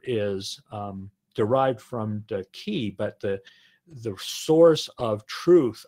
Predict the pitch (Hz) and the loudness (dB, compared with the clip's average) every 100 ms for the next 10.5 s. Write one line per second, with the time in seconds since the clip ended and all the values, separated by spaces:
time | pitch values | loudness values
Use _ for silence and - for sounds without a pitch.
0 | - 101 117 113 117 120 - 101 104 104 | -14 -8 -4 -4 -2 -4 -4 -6 -6 -6
1 | 107 101 101 95 110 131 113 101 104 117 | -6 -6 -8 -8 -6 -4 -4 -6 -8 -10
2 | 104 - 113 107 107 _ - - _ - | -12 -6 -4 -4 -6 _ -20 -20 _ -4
3 | 131 127 123 120 - 151 143 139 135 - | 0 0 0 -2 -4 -2 -2 -2 -4 -10
4 | _ _ - 117 107 - - 165 160 127 | _ _ -14 -8 -8 -4 0 0 0 2
5 | 127 117 117 - - 113 107 - 101 101 | 2 2 -4 -14 -6 -4 -4 -6 -4 -4
6 | 98 110 101 101 104 98 95 - 107 98 | -4 -4 -4 -4 -4 -6 -8 -8 -6 -4
7 | 95 90 92 - 110 101 92 98 98 90 | -4 -8 -12 -12 -8 -8 -6 -8 -8 -10
8 | 85 - _ _ _ _ _ _ _ _ | -10 -14 _ _ _ _ _ _ _ _
9 | _ _ _ _ _ _ _ _ _ _ | _ _ _ _ _ _ _ _ _ _
10 | - 151 139 127 | -6 0 0 0